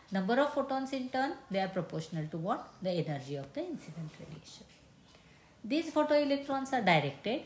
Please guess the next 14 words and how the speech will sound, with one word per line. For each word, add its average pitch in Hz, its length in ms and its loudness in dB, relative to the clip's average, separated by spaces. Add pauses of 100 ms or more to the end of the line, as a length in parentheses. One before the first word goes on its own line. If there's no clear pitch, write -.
(140)
by 175 140 -2
suitably 208 800 -2
arranged 160 460 0
electric 190 460 -2
field 277 280 2 (340)
to 170 140 -4
an 151 220 -2
electrode 202 560 0 (180)
called 143 260 -4
dynode, 165 520 2 (420)
which 202 220 -4
is 277 120 -6
held 160 240 2
positive 147 480 -4